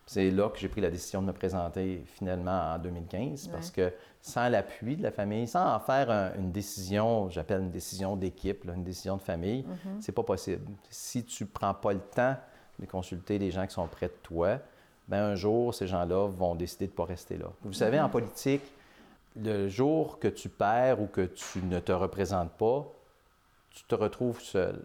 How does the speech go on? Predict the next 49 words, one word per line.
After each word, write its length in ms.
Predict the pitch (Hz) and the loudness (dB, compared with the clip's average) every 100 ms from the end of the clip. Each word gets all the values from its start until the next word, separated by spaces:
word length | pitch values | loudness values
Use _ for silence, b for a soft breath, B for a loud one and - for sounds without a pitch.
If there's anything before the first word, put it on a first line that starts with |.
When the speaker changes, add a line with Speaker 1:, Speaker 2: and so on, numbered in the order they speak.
| - | -8
Speaker 1:
Parce 160 | - 98 | -6 0
Speaker 2:
Ouais. 100 | 110 | 0
Speaker 1:
que 40 | 127 | 2
tes 160 | 113 | 4
amis 200 | 120 165 | 4 2
politiques, 500 | 147 117 113 147 143 | 2 0 2 -2 0
eux, 100 | 127 | -2
continuent. 580 | - 117 107 - 98 92 - b b b b 82 | 0 -2 -2 -2 -2 -2 -10 b b b b 0
Euh, 160 | 92 | 2
les 220 | 98 107 | 4 4
appels 600 | 107 - 131 135 135 120 120 | 2 4 4 6 6 4 -2
s'arrêtent. 600 | - - 104 98 98 87 - - 90 | -10 0 2 4 2 2 -2 -14 -10
Je 160 | 82 90 | -4 -2
sais, 200 | - 156 | 0 2
quand 120 | 110 | 4
j'ai 120 | 104 | 4
arrêté 300 | 98 95 131 | 4 4 4
d'être 200 | 107 92 | 2 4
maire 140 | 107 | 4
de 80 | 98 | 4
Thetford 320 | 92 92 - 87 | 2 0 0 0
Mines, 320 | 95 107 104 | 2 2 0
je 100 | - | 0
m'abonnais 380 | 92 95 95 113 | 0 2 2 4
aux, 320 | 98 90 82 B B B | 4 4 0 B B B
aux 200 | 95 92 | 0 2
infolettes 480 | 101 - 92 104 98 | 0 2 2 2 0
de 80 | 90 | -6
toutes 120 | - | -4
sortes 140 | 98 87 | -4 -2
de 60 | |
groupes, 280 | 85 101 - | 0 -2 -2
continuais 300 | 95 90 98 | -4 0 2
à 20 | |
avoir 140 | 92 95 | 2 2
des 80 | 92 | 0
courriels 420 | 98 90 101 92 | 0 4 4 2
tellement 360 | - 87 90 98 | 0 0 2 2
qu'il 180 | 110 123 | 2 2
<laughs> 380 | 233 - 247 262 | 2 0 0 0
n'y 60 | |
avait 200 | - 147 | 0 0
rien. 360 | 104 107 120 117 | 0 2 0 2
<laughs> 380 | 294 220 - - | 2 2 2 0
C'est, 260 | - 127 110 | 2 2 2
c'est 260 | 131 120 | 4 4
vrai, 280 | 113 107 123 | 4 4 4
là, 120 | 98 | 4
c'est, 220 | 101 104 | 2 2